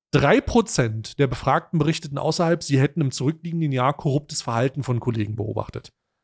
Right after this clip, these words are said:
Jedoch weisen die Autoren der Studie darauf hin, dass sich aus dem Ergebnis der Online-Befragung nicht die Zahl der Vorfälle ableiten lasse, der das Fehlverhalten eines Beamten womöglich von mehreren Kollegen zeitgleich beobachtet wurde.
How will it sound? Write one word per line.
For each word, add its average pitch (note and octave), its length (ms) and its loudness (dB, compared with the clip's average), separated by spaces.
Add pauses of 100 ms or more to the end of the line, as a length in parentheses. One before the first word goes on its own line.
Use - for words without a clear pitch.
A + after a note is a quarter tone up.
(120)
Jedoch B2+ 320 4
weisen D3 300 2
die D3 100 0
Autoren D3 380 2
der C#3+ 80 2
Studie D#3 280 0
darauf B2 280 2
hin, E3 220 4 (340)
dass C#3+ 140 4
sich D3 160 0
aus C3+ 120 2
dem C3 140 2
Ergebnis B2+ 380 2
der B2 120 2
Online-Befragung C3+ 760 0
nicht C3 200 -6
die C3 100 -12
Zahl A2+ 340 -4
der B2+ 120 0
Vorfälle C#3 480 0
ableiten A#2+ 420 -2
lasse, B2 300 2
der B2 160 6
das A#2 180 4
Fehlverhalten C#3 600 4
eines B2 220 -2
Beamten A#2+ 420 -2
womöglich B2 580 4 (300)
von C3 200 2
mehreren B2+ 360 4
Kollegen A#2 420 0
zeitgleich A#2+ 560 0
beobachtet G#2+ 500 -2
wurde. G#2+ 300 2